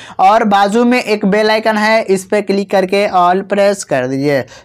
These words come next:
तो चलिए आज का वीडियो शुरू करते हैं। तो दोस्तों, सबसे पहले आपको करना क्या है, सबसे पहले अपना Facebook को ओपन कर लेना है, थ्री लाइन पे क्लिक कर लेना है,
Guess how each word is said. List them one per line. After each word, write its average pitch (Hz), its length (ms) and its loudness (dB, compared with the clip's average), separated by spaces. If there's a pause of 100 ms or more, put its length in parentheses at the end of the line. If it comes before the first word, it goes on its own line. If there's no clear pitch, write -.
तो 180 80 0
चलिए 226 280 0
आज 226 340 2
का 240 140 0
वीडियो 220 300 2
शुरू 156 300 0
करते 139 380 -4
हैं। 139 480 -2 (560)
तो 214 80 0
दोस्तों, 240 480 2
सबसे 247 420 -2
पहले 247 300 0
आपको 208 540 2
करना 196 420 0
क्या 214 220 -2
है, 214 440 0
सबसे 202 420 -2
पहले 247 320 0
अपना 214 440 -2
Facebook 202 540 -2
को 208 120 0 (120)
ओपन 185 380 0
कर 202 160 0
लेना 196 320 0
है, 214 240 0
थ्री 175 200 -4
लाइन 175 280 0
पे 196 140 -2
क्लिक 180 320 -2
कर 196 140 0
लेना 196 300 0
है, 208 220 0